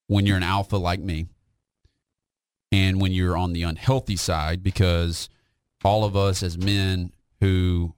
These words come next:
are looking to achieve, to accomplish, to leave the world a better place, to make memories with our family, we're searching for one thing. It's a very common thing. It's something that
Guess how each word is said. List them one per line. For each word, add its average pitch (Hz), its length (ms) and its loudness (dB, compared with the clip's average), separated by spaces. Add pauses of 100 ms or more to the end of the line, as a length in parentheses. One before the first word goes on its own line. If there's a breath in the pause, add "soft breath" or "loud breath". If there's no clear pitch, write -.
(120)
are 90 140 0
looking 98 380 0
to 95 200 0
achieve, 85 540 -2
to 92 160 0
accomplish, 85 680 -4
to - 80 -4
leave 107 240 0
the 107 100 0
world 95 220 0
a 90 60 -4
better 87 240 -2
place, 82 340 -4
to 95 80 -4
make 113 200 0
memories 101 400 0
with 90 120 -4
our 87 120 0
family, 87 520 -2 (480 loud breath)
we're 110 140 4
searching 151 360 2
for 110 120 -6
one 101 240 -2
thing. 90 260 -2
It's 87 120 -6
a 92 40 -2
very 107 220 2
common 123 540 -2
thing. 73 420 -10
It's 95 100 -8
something 92 400 0
that 87 320 2